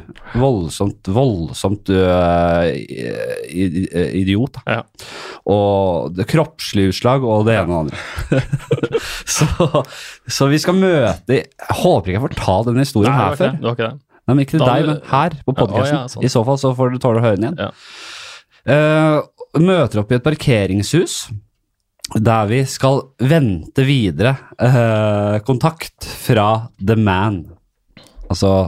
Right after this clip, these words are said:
Speaker 1: den kontaktpersonen vår i dette Illuminati, eh,
Speaker 2: Ah, ok.
Speaker 1: kjøret, ikke
Speaker 2: Det er
Speaker 1: sant?
Speaker 2: sånn det fungerer. Jeg har aldri vært på Escape.
Speaker 1: Det er en sånn, de lager en historie, så
Speaker 2: Ja.
Speaker 1: du skal være fysisk i å løse et mys-, og, og et, og flere oppdrag.
Speaker 2: Ja.
Speaker 1: Eh,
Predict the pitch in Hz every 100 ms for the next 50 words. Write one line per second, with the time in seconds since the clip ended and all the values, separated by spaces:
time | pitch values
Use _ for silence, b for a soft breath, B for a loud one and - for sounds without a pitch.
0 | - - 104 101 98 87 _ 117 - 92
1 | - - 87 95 95 135 160 - _ 90
2 | 98 95 - 90 90 98 101 98 98 95
3 | 80 64 - - - 76 73 - 131 127
4 | 202 160 - - 87 87 135 143 139 160
5 | 113 113 135 123 110 - 113 113 110 -
6 | - 127 123 120 120 127 120 127 131 101
7 | 85 107 104 98 85 104 104 - 113 110
8 | - 113 110 95 85 107 - _ - -
9 | - 113 101 90 117 - 110 117 113 110
10 | 117 95 82 - 92 85 85 87 95 -
11 | 107 95 - 107 117 135 131 - 131 -
12 | 110 - 127 107 117 - 76 - - 147
13 | - _ B B B - 117 117